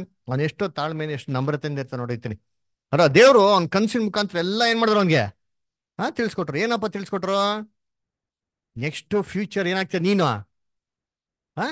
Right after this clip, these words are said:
ನೀನ್ ಏನಾಗ್ತೀಯ? ನಿಮ್ ಅಣ್ಣನ್ ಮೇಲೆ ಅಧಿಕಾರ ಮಾಡ್ತೀಯ ಅಂತೆಲ್ಲ ತಿಳ್ಸ್ಕೊಡ್ಬೇಕಾರೆ ಅವ್ನ್ ಗರ್ವದಿಂದ ಏನ್ ಮಾಡಕ್ ಹೋಗಿಲ್ಲ, ಯಾವ್ದನ್ನೋ ಅಣ್ಣನ್ ಮೇಲೆ ಆಡಳಿತ ನಡ್ಸಕ್ಕೆ ಹೋಗಿಲ್ಲ. ಎಷ್ಟು ವಿಧೇಯನಾಗಿದ್ದ ಅಲ್ವರ? ಅವ್ರಪ್ಪ ಊಟ ತೊಗೊಂಡ್ ಕೊಡು ಅಂತಂದಾಗ ಏನ್ ಮಾಡ್ತಾರೆ? ಹೋಗಿ ಊಟ ತೊಗೊಂಡ್ ಕೊಡ್ತಾನೆ.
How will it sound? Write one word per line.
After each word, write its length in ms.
ನೀನ್ 280
ಏನಾಗ್ತೀಯ? 440
ನಿಮ್ 180
ಅಣ್ಣನ್ 260
ಮೇಲೆ 440
ಅಧಿಕಾರ 360
ಮಾಡ್ತೀಯ 340
ಅಂತೆಲ್ಲ 340
ತಿಳ್ಸ್ಕೊಡ್ಬೇಕಾರೆ 680
ಅವ್ನ್ 260
ಗರ್ವದಿಂದ 420
ಏನ್ 140
ಮಾಡಕ್ 180
ಹೋಗಿಲ್ಲ, 200
ಯಾವ್ದನ್ನೋ 480
ಅಣ್ಣನ್ 280
ಮೇಲೆ 120
ಆಡಳಿತ 360
ನಡ್ಸಕ್ಕೆ 420
ಹೋಗಿಲ್ಲ. 360
ಎಷ್ಟು 360
ವಿಧೇಯನಾಗಿದ್ದ 500
ಅಲ್ವರ? 240
ಅವ್ರಪ್ಪ 380
ಊಟ 160
ತೊಗೊಂಡ್ 300
ಕೊಡು 180
ಅಂತಂದಾಗ 360
ಏನ್ 120
ಮಾಡ್ತಾರೆ? 240
ಹೋಗಿ 120
ಊಟ 220
ತೊಗೊಂಡ್ 260
ಕೊಡ್ತಾನೆ. 460